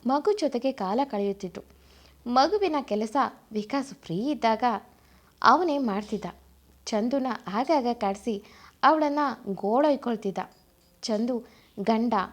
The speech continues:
ಮನೆ, ಮಗು ಎಂದು ಚೆನ್ನಾಗೇ ನಿಭಾಯಿಸ್ಕೊಂಡು ಹೋಗ್ತಿದ್ಲು. ಅವರ ಮೂರನೇ ವರ್ಷದ ಮದುವೆ ಆನಿವರ್ಸರಿಗೆ ವಿಕಾಸ್ಗೆ ಏನೋ ಸ್ಪೆಷಲ್ ಪಾರ್ಟಿ ಮತ್ತು ಚಂದುಗಾಗಿ ಸ್ಪೆಷಲ್ ಗಿಫ್ಟ್ ರೆಡಿ ಮಾಡಿಸುವ ಪ್ಲ್ಯಾನಿಂಗ್ನಲ್ಲಿದ್ದ.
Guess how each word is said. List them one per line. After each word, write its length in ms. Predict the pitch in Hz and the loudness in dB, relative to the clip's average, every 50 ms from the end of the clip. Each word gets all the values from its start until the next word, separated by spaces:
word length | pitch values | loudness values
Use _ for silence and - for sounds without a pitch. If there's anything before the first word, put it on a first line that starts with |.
| - | -4
ಮನೆ, 400 | 208 240 262 294 285 233 220 - - | -2 -2 0 0 0 -2 -4 -6 -2
ಮಗು 320 | 214 233 254 285 277 330 320 | 0 2 2 2 2 2 0
ಎಂದು 460 | 285 277 247 254 262 233 208 - - - | 2 2 0 0 0 -2 -2 -6 -12 -10
ಚೆನ್ನಾಗೇ 500 | - 262 247 254 294 349 339 262 269 277 | -4 -2 -2 0 0 0 0 0 0 0
ನಿಭಾಯಿಸ್ಕೊಂಡು 640 | 277 240 214 214 226 240 262 - - 233 226 226 240 | 0 0 0 2 2 0 0 -2 -6 -4 -2 -2 -2
ಹೋಗ್ತಿದ್ಲು. 420 | 226 208 - - 202 185 175 - - - _ _ _ _ _ _ _ _ | -4 -6 -4 -4 -6 -4 -4 -6 -12 -14 _ _ _ _ _ _ _ _
ಅವರ 140 | - 240 285 269 254 214 202 - - | -6 0 2 4 4 2 0 -6 -2
ಮೂರನೇ 520 | 202 220 247 302 440 453 415 359 339 320 | -2 0 2 2 0 0 0 0 0 0
ವರ್ಷದ 440 | 277 202 208 208 214 - - 240 233 247 233 196 - - | -2 0 -2 -4 -4 -4 -8 -4 -2 -2 -2 -4 -6 -4
ಮದುವೆ 480 | 202 214 233 262 311 294 359 311 - - 196 | -4 -2 -2 -2 -2 -2 -2 -2 -2 -4 -6
ಆನಿವರ್ಸರಿಗೆ 840 | 190 202 233 269 269 254 220 - - 233 208 208 233 220 190 - - - | -4 -2 -2 -2 -2 -4 -4 -2 -4 -4 -4 -2 -2 -2 -2 -4 -6 -8
ವಿಕಾಸ್ಗೆ 520 | 196 190 - 247 262 254 - - - - - _ _ _ _ _ - - | -8 -6 0 0 0 0 -2 -10 -16 -16 -16 _ _ _ _ _ -6 -2
ಏನೋ 400 | 214 226 277 311 254 226 226 - - - - - - - _ | -2 0 0 0 -2 -4 -6 -8 -14 -20 -20 -20 -20 -20 _
ಸ್ಪೆಷಲ್ 440 | - - - 330 349 381 - 440 392 | -18 -4 0 0 0 0 0 -4 -4
ಪಾರ್ಟಿ 460 | - - 226 220 226 233 247 226 - - - - | 0 0 0 0 0 -2 -4 -6 -6 -8 -6 -4
ಮತ್ತು 240 | 240 262 254 285 | -4 -2 -2 -4
ಚಂದುಗಾಗಿ 840 | 254 - - 220 220 262 330 349 - 262 240 220 254 247 - - - | -4 -4 -4 -4 -4 -2 -2 0 0 0 0 0 -2 -6 -6 -6 -10
ಸ್ಪೆಷಲ್ 540 | - - _ - 277 285 277 - 359 330 277 | -20 -18 _ -4 -4 -4 -2 -4 -4 -2 -2
ಗಿಫ್ಟ್ 280 | 214 226 233 - - 285 | -2 -4 -6 -2 -2 -2
ರೆಡಿ 280 | 247 220 208 202 240 | 0 0 0 -2 0
ಮಾಡಿಸುವ 400 | 233 226 214 208 208 208 - 226 208 175 - - - - - - _ _ - | -2 -2 -2 -4 -4 -4 -4 -4 -4 -4 -6 -12 -20 -20 -20 -20 _ _ -2
ಪ್ಲ್ಯಾನಿಂಗ್ನಲ್ಲಿದ್ದ. 840 | - 302 269 269 320 339 339 320 294 240 220 214 208 185 170 - | 6 8 8 8 8 4 2 0 0 0 0 0 0 -2 -2 -4